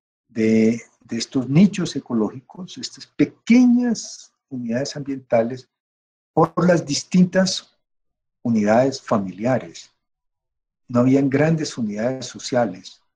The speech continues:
usando grandes espacios ni grandes unidades ambientales. No, pequeñas, pequeñas. Cada cual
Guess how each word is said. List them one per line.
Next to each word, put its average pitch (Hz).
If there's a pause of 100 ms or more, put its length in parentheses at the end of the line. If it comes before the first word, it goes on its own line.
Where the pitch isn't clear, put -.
(140)
usando 117
grandes 139
espacios 117
ni 107
grandes 123 (160)
unidades 107
ambientales. 101 (320)
No, 107 (540)
pequeñas, 104
pequeñas. 101 (840)
Cada 127
cual 143